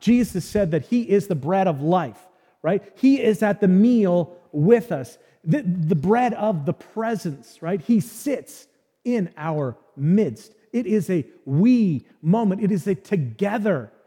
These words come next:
moment, an into one moment, an Emmanuel moment, a God with us moment.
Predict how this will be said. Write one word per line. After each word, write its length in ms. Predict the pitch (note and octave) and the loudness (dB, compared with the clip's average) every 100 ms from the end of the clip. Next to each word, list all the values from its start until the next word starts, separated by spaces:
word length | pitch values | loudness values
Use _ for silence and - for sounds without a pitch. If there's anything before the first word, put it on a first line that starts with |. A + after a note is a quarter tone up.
| _ _ - | _ _ -4
moment, 440 | D3+ F3+ D#3+ C#3+ | 0 2 0 -2
an 140 | F#3 A3 | 0 2
into 300 | B3+ - A3 | 2 2 2
one 400 | G3 A3 B3+ A#3+ | 2 0 2 2
moment, 400 | F#3+ C#3 B2 - _ _ _ _ _ - | 2 -2 -8 -18 _ _ _ _ _ -4
an 160 | G3+ | 2
Emmanuel 920 | A#3 G#3+ G#3+ A#3 B3+ C4 A#3+ E3 B2 - _ _ | 4 4 4 2 0 0 0 0 -4 -10 _ _
moment, 540 | D#3+ F3+ A3+ C4 G3+ D#3+ | 0 2 4 2 0 -2
a 100 | E3 | -6
God 720 | B2 - C4 D4 C4 D#3+ C3 | -6 -4 0 2 2 -2 -2
with 160 | G#3+ - - | -2 -2 -2
us 540 | C4 C4+ - - - _ _ _ _ - | -2 -2 -4 -14 -20 _ _ _ _ -4
moment. 480 | D3+ A3 G#3+ C3+ | 0 2 2 -2